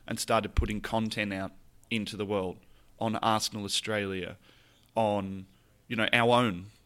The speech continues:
uh, uh, our own platform, uh, Arsenal Fans Forum, which, you know, we all subscribe to and we're all a part of, you know, and started seeing the venom and the fucking hatred. And how do I put this nicely?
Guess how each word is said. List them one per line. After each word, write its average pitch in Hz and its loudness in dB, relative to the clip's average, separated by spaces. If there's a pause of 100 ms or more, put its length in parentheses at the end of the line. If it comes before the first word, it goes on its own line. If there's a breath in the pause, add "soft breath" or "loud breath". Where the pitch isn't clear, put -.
(120)
uh, 98 0 (200)
uh, 104 -2 (100)
our 110 6
own 123 0
platform, 92 -4 (280)
uh, 101 -4 (220)
Arsenal 113 0
Fans 117 0
Forum, 92 -6
which, 98 -6
you 101 -8
know, 101 -6
we 95 -6
all 92 -6
subscribe 95 -6
to 95 -6
and 95 -8
we're 101 -4
all 101 -2
a 95 -6
part 95 -4
of, 87 -10 (600 soft breath)
you 123 -4
know, 117 -2 (120)
and 131 -4
started 117 2
seeing 117 0
the 101 -4
venom 107 -2 (600 soft breath)
and 113 -4
the 107 -6
fucking 117 -4
hatred. 110 -4 (760 soft breath)
And 110 0 (960 soft breath)
how 151 -10
do 165 -6
I 147 -2
put - -2
this 113 -6
nicely? 101 -6